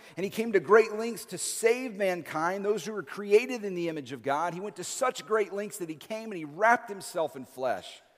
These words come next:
walked among us, susceptible to all of the temptations that we were tempted with, yet without sin, a spotless lamb without blemish.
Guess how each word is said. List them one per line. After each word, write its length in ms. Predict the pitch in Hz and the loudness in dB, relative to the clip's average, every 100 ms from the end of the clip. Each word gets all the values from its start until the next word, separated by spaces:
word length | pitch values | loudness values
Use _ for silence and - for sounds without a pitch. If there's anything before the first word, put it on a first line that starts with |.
| _ _ _ _ _ | _ _ _ _ _
walked 360 | 165 202 202 | 4 4 4
among 280 | 180 156 143 | -2 -2 -2
us, 440 | 110 - - - _ _ _ _ _ | -4 -10 -16 -18 _ _ _ _ _
susceptible 640 | - - 147 202 - 170 170 | -10 -6 -2 -2 -2 -4 -2
to 160 | 165 | 6
all 260 | 175 208 214 | 8 10 8
of 80 | 170 | 4
the 60 | |
temptations 720 | 175 190 180 190 185 - 170 135 | -2 -6 -4 -2 -2 -4 -8 -4
that 180 | 147 | -4
we 220 | 147 226 233 | -4 -8 0
were 160 | 190 | -2
tempted 440 | - 175 156 151 139 | 0 -8 -6 -8 -4
with, 280 | 170 175 | -2 -2
yet 200 | 151 165 | 2 0
without 400 | 156 175 175 190 | 2 0 2 0
sin, 440 | - - 156 127 107 - - | -4 -6 -4 -4 -6 -14 -14
a 140 | - 147 | -8 -6
spotless 800 | - - - 180 190 202 196 160 | -6 -8 -2 2 2 2 -4 -2
lamb 260 | 165 160 | -4 -2
without 340 | 143 139 139 120 | 0 2 0 -2
blemish. 680 | 135 131 101 - - - | -6 -6 -6 -12 -12 -14